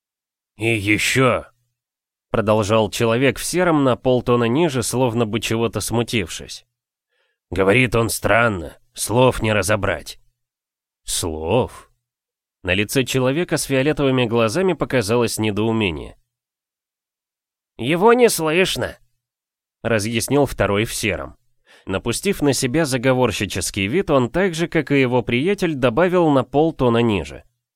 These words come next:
«Непорядок». «Разберемся», — невозмутимо ответил человек с фиолетовыми глазами. «Дальше я сам. Вы можете быть свободны».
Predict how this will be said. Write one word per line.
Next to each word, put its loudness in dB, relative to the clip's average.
«Непорядок». 2
«Разберемся», — 0
невозмутимо 0
ответил -2
человек -4
с -6
фиолетовыми 0
глазами. -4
«Дальше 0
я 0
сам. -8
Вы -2
можете -2
быть -8
свободны». -4